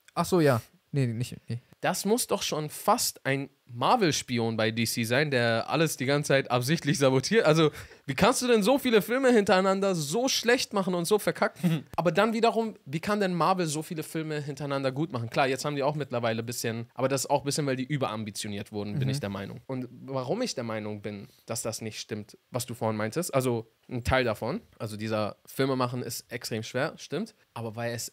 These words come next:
Speaker 2: extrem viele Filme gibt, wo die Storyline und die Dialoge alleine schon sind viel mehr als basic. Ich weigere mich zu glauben, dass diese Leute nicht genug Leute kennen, die ein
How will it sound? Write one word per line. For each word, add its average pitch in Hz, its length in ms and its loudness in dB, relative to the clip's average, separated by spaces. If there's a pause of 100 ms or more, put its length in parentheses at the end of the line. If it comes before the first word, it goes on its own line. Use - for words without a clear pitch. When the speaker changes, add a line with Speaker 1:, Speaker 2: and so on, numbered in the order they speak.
Speaker 2:
extrem 147 400 -6
viele 131 240 -6
Filme 151 380 -6
gibt, 123 340 -10
wo 127 100 -6
die 120 80 -6
Storyline 120 840 2 (160)
und 131 200 -8
die 113 120 -10
Dialoge 135 600 2
alleine 143 400 0
schon 117 280 -12 (120)
sind 131 460 -8
viel 254 180 2
mehr 185 180 2
als 131 280 -4
basic. 123 480 -2
Ich - 160 -6
weigere 175 300 4
mich 165 180 -6
zu 135 100 -8
glauben, 185 520 -2 (240)
dass 135 280 -2
diese 254 400 4
Leute 247 360 4
nicht 185 540 0
genug 170 440 2
Leute 202 300 0
kennen, 208 340 -4
die 156 140 -6
ein 147 320 -6